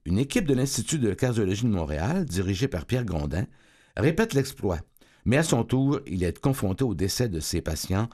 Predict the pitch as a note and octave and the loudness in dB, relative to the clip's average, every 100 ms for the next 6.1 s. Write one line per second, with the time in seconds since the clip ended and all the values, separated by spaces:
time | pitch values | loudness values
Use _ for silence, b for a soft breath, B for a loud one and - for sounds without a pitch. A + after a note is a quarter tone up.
0 | B B B C#3+ F3 A#2+ F#2 B2+ A#2 F#2 | B B B 0 4 2 2 0 2 0
1 | E2+ F#2 A2 E2 C#2+ D#2 F2 G2+ G#2+ B | 0 0 0 -2 -2 0 2 2 0 B
2 | B B C#3+ A#2+ G#2 F#2+ - G2 A#2 A2+ | B B 0 0 0 -2 0 0 2 0
3 | E2+ F2 E2+ - B2 - G#2 D#2 C2 - | -2 -2 -2 -2 -2 0 -2 -2 -6 -10
4 | - _ B B B E2+ F#2 A2 A2 - | -16 _ B B B -2 0 2 0 0
5 | A2+ C#3 A#2+ F#2 F2 D#2 - E2 D#2+ C#3 | 2 2 2 0 0 -2 -2 0 2 0